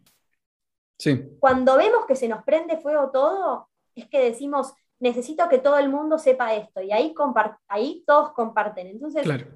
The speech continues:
Speaker 2: bueno, tal vez sí pedirles como una forma de activismo. Si no quieren compartir mi cuenta, no comparten mi cuenta, pero si, y comparten otra. Pero digo, hay un montón, y la idea es esto de hacer girar el contenido, que la información ambiental esté dando vueltas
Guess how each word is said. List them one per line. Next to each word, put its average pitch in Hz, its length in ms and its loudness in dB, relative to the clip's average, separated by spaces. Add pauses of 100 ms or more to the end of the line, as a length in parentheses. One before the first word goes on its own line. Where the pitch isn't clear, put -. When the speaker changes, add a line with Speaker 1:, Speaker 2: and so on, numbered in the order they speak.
(240)
Speaker 2:
bueno, 262 400 0
tal 247 200 4
vez 320 340 0
sí 302 240 -14
pedirles 294 540 -2
como 226 180 -4
una 254 180 -4
forma 269 300 -6
de 247 60 -2
activismo. 247 440 -10
Si 269 120 -12
no 403 100 -8
quieren - 220 -6
compartir 202 360 -6
mi 262 160 -6
cuenta, 247 300 -2
no 220 120 -4
comparten 214 420 -4
mi 170 100 -20
cuenta, 175 360 -12 (380)
pero 202 160 0
si, 202 160 -10
y 208 160 -18
comparten 247 480 2
otra. - 320 -2
Pero 226 160 2
digo, 233 160 2
hay 254 160 -2
un 294 100 -8
montón, 262 680 -2
y 233 100 -12
la 214 140 4
idea 262 300 4
es 262 120 -2
esto 302 220 -8
de 247 300 -4 (800)
hacer 311 380 2
girar 285 420 0
el 277 100 -8
contenido, 208 720 -8
que 226 120 -4
la 214 40 -2
información 226 540 -6
ambiental 240 720 -6
esté 285 400 -2
dando 302 380 -2
vueltas 294 400 0